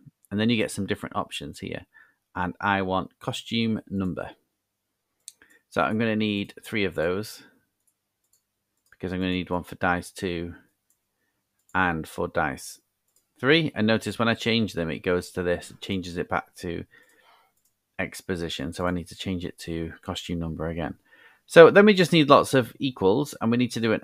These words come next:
and. So we're gonna say if costume number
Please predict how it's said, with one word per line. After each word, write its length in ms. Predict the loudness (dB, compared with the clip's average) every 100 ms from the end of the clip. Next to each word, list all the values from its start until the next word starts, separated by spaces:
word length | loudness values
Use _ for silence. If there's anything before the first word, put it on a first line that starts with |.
| 0 4
and. 440 | 4 2 -6 -10 -18 _ _ _ _ _ -4
So 240 | 0 2
we're 80 | 2
gonna 200 | 0 -2
say 460 | 2 4 4 0 -8 _ _ _ _ _ _ _ _ _ _ _
if 360 | -2 -2 -4 -20 _
costume 520 | 0 0 0 -2 0 2
number 400 | 0 2 0